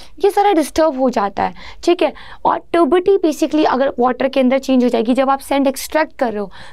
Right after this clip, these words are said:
तो उस इन वाटर में घुलता भी है। तो कई बार क्या होता है, जो सन है उसकी जो रेस है वो पानी के अंदर पेनिट्रेट नहीं कर पाती, क्योंकि वो जो पार्टिकल्स पानी के अंदर हैं उसको रिफ्लेक्ट बैक करते हैं, तो प्रॉपर फोटोसिंथेसिस नहीं हो पाएगा।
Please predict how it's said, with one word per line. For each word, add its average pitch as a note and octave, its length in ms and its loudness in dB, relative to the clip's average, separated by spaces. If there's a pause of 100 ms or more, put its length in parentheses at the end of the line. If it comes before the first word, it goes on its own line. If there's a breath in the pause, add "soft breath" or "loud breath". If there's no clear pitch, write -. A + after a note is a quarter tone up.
(100)
तो D#4+ 100 4
उस E4+ 120 2
इन F4 120 4
वाटर C#4+ 280 2
में D#4 120 2
घुलता C4 420 0
भी A#3+ 200 0
है। G3+ 120 -2 (340 loud breath)
तो D#4+ 60 0
कई D#4+ 200 0
बार D#4+ 160 0
क्या F4 140 0
होता C#4+ 160 -2
है, D#4 40 2
जो F4 120 2
सन F4 380 0
है A3 160 0 (280 loud breath)
उसकी D4 240 0
जो D#4+ 140 4
रेस D#4 480 2
है F#3+ 140 -4 (300 loud breath)
वो D4 120 4
पानी C#4 320 2
के D#4 80 2
अंदर D4+ 160 4
पेनिट्रेट C#4 580 0
नहीं D4 200 2
कर D#4 140 0
पाती, A3+ 380 0
क्योंकि D#4+ 320 -2
वो D4+ 120 2
जो D#4+ 100 2
पार्टिकल्स B3+ 600 -2
पानी B3+ 300 0
के C4+ 100 -2
अंदर A#3+ 240 2
हैं C#4+ 80 0
उसको E4+ 360 -2 (340 loud breath)
रिफ्लेक्ट D4 420 -2
बैक A3+ 300 -4
करते A3 280 -6
हैं, G3+ 120 -10 (340 loud breath)
तो F4+ 100 2
प्रॉपर D#4+ 480 0
फोटोसिंथेसिस C#4+ 1000 0
नहीं C4+ 260 2
हो B3+ 120 4
पाएगा। A3+ 460 -2